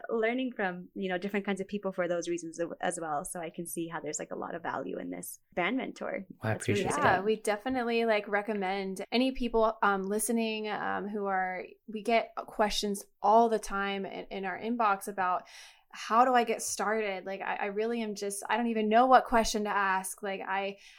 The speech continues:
Speaker 3: I'm just kinda checking it out. I don't know if this is for me." You know, like, I think that, you know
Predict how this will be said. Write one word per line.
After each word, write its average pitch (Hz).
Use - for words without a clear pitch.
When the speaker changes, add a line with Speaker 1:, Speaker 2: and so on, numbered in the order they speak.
Speaker 3:
I'm 208
just 208
kinda 220
checking 247
it 226
out. 226
I 208
don't 208
know 214
if 214
this 214
is 202
for 214
me." 220
You 214
know, 202
like, 185
I 233
think 277
that, 220
you 220
know 196